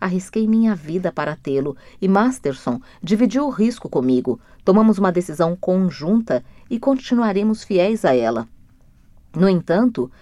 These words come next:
vive solitária, praticamente como viúva." Ela levantou o queixo orgulhosa.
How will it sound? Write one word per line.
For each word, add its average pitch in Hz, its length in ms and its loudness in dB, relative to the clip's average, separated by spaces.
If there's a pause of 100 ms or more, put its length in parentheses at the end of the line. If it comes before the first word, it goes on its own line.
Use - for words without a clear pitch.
(260)
vive 147 240 -2
solitária, 107 720 -4 (280)
praticamente 202 640 -2
como 190 180 0
viúva." 151 580 -4 (540)
Ela 269 180 2
levantou 190 480 2
o 180 60 -6
queixo 139 460 -8
orgulhosa. 110 680 -2